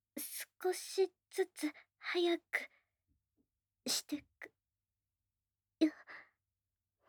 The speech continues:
こしゅ。こしゅ。こしゅ。にぎ。にぎ。こ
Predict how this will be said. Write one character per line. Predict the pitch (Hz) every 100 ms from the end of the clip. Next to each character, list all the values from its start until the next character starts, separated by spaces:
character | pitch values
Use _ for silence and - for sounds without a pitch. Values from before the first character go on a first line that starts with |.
| -
こ | 262 _ _ _ _ _ _ _ _ _ _ _ - - -
し | - - -
ゅ。 | _ _ _ _ _ _ _ _ -
こ | 294
し | - -
ゅ。 | - _ _ _ _ _ _ _ _ _ -
こ | 302
し | - - - - - - _ _ _ _ _ _ _ -
ゅ。 |
に | 269 285 277
ぎ。 | - - _ _ _ _ _ _
に | 311 302 151 -
ぎ。 |
こ | -